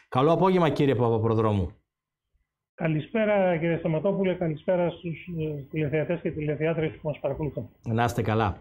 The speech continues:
Speaker 1: Συζητούσαμε προηγουμένως με τον καθηγητή, τον κύριο Μποζίνη, του Πανεπιστημίου Μακεδονίας, για τις ψηφιακές τεχνολογίες, για τα μέσα κοινωνικής διοκτή-, δικτύωσης, για το διαδίκτυο και πόσο έχουν αλλάξει η ζωή μας. Στην ουσία, μας είπε ο κύριος καθηγητής ότι η ανακάλυψη του διαδικτύου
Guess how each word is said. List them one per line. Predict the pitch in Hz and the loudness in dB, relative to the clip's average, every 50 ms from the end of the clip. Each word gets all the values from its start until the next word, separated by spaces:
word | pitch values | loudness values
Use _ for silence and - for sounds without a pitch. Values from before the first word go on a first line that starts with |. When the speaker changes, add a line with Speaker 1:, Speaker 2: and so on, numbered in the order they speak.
| - - - - - - _ | -12 -20 -20 -20 -20 -20 _
Speaker 1:
Συζητούσαμε | - - 139 127 143 180 185 202 208 190 | -4 -2 0 2 2 2 2 2 2 2
προηγουμένως | 160 170 156 139 139 156 175 180 160 | 2 4 4 4 4 4 2 2 2
με | 170 | 2
τον | 151 151 | 2 2
καθηγητή, | 143 135 113 131 117 120 135 | 2 2 2 2 2 2 2
τον | 156 143 | 2 2
κύριο | 143 151 151 | 2 2 2
Μποζίνη, | 143 131 113 113 143 151 151 | 2 2 2 2 2 2 0
του | 139 139 | 0 0
Πανεπιστημίου | 135 135 123 - - - 139 143 | 0 0 -2 -2 0 0 0 2
Μακεδονίας, | 151 139 123 131 113 110 104 110 127 143 156 - - - - - - - _ _ | 2 2 2 2 2 2 2 2 2 2 0 -2 -4 -10 -18 -20 -20 -20 _ _
για | - 120 135 120 | 0 0 0 2
τις | - 139 120 | 2 0 -2
ψηφιακές | - - 117 - 135 131 120 110 113 165 170 160 | -2 -4 -2 0 2 2 2 2 2 2 2 2
τεχνολογίες, | - 170 131 143 147 127 113 107 98 98 131 156 165 160 147 139 | 2 0 0 2 2 2 2 2 2 2 2 2 2 2 2 2
για | 151 139 | 2 2
τα | - 143 123 123 120 117 113 | 2 2 2 4 2 2 2
μέσα | 123 139 147 165 147 | 2 2 2 0 0
κοινωνικής | - 135 120 120 127 147 | 0 0 0 0 0 2
διοκτή-, | 139 123 110 104 - 151 151 151 - | 2 0 0 0 0 -2 -2 0 0
δικτύωσης, | 104 107 104 104 - - 147 165 156 147 160 139 | -2 -2 -2 -2 0 0 0 2 2 0 0 0
για | 139 143 | 0 2
το | 123 131 | 2 2
διαδίκτυο | 113 107 107 101 107 131 147 147 - 160 160 156 156 - - - - - _ _ | 2 2 2 2 2 2 0 0 0 0 0 0 -2 -6 -14 -20 -20 -20 _ _
και | - - 233 | -2 -2 -2
πόσο | - - 214 233 226 - 208 | 2 2 2 2 2 2 2
έχουν | 208 202 214 214 190 | 2 2 2 2 2
αλλάξει | 170 170 175 196 202 196 - 165 | 4 4 4 2 2 0 0 0
η | 127 | 2
ζωή | 117 120 123 147 | 4 4 4 4
μας. | 175 196 202 190 | 4 2 2 0
Στην | 196 - 170 160 | 0 0 0 0
ουσία, | 151 143 143 - 185 185 180 175 160 | 2 0 0 0 0 0 2 2 2
μας | 156 151 139 - | 2 0 0 0
είπε | 165 165 | -2 -2
ο | |
κύριος | 147 170 165 - - | 0 0 0 0 0
καθηγητής | 147 135 135 151 160 190 | 0 2 2 0 0 0
ότι | 170 165 151 135 - - - - - _ _ _ _ _ - | 2 2 2 0 0 -4 -10 -18 -20 _ _ _ _ _ -6
η | 165 170 160 147 143 139 131 | -2 2 4 4 6 6 6
ανακάλυψη | 135 131 131 131 - 175 185 202 202 - - 165 | 4 4 2 4 4 4 4 4 4 2 2 2
του | 143 139 | 2 2
διαδικτύου | 131 131 135 127 117 113 110 - - - 151 160 190 220 247 254 247 | 2 4 4 4 2 2 0 -4 -4 -2 0 2 4 4 2 0 -2